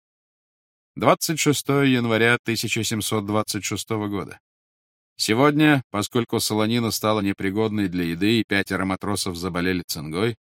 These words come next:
я приказал отправить две шлюпки на берег к северо-западной оконечности Испаньолы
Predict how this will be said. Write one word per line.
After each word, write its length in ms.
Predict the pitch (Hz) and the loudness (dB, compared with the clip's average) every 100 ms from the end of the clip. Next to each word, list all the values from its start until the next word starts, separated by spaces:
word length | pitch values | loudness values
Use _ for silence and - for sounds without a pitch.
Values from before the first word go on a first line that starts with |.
| _ _ _ _ _ - | _ _ _ _ _ -2
я 220 | 113 165 | 2 4
приказал 480 | 165 165 165 151 165 | 4 2 4 4 2
отправить 520 | 165 - 156 156 147 | 2 2 4 4 4
две 200 | 123 147 | 4 4
шлюпки 380 | 139 147 139 143 | 4 2 2 0
на 160 | 139 143 | 2 4
берег 280 | 151 120 - | 4 2 0
к 40 | - | -2
северо-западной 880 | 120 120 120 107 117 120 104 107 107 | 0 2 2 2 2 2 -2 -2 -2
оконечности 760 | 101 104 110 - 104 - 98 | 0 -2 -2 -4 -4 -2 -2
Испаньолы 680 | 92 - 82 87 113 127 120 | -2 -4 -2 0 2 2 -2